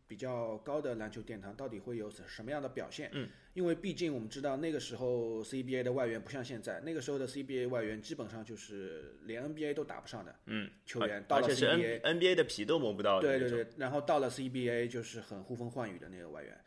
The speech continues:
Speaker 1: 然后姚明的话就是到了N B A之后，我才，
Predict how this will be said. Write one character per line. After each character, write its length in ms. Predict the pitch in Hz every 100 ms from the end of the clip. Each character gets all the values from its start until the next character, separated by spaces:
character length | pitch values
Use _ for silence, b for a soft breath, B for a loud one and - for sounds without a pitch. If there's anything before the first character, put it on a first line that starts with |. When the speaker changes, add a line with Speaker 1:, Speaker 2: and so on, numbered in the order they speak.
| b b b
Speaker 1:
然 220 | 120 110
后 680 | 117 135 123 117 113 107 101 104 113
姚 200 | 120 131
明 160 | 156 143
的 120 | 139
话 180 | 139 123
就 160 | 131
是 500 | 123 123 113 107 101 - b b b -
到 140 | 180
了 100 | 139
N 140 | 143 147
B 120 | 143
A 80 | 143
之 140 | 147
后， 160 | 139 127
我 100 | 98
才， 480 | - 95 98 98